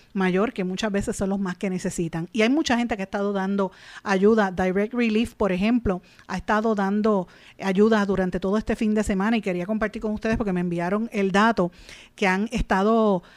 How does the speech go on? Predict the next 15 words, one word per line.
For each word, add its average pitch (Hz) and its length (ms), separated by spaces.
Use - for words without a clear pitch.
ininterrumpidamente 220 1400
a 196 120
catorce 196 480
días 226 300
del 185 240
paso 180 320
del 208 140
huracán 190 360
Fiona, 214 460
ayudando 202 640
consistentemente 196 800
en 196 100
todas 185 260
las 208 140
regiones. 202 640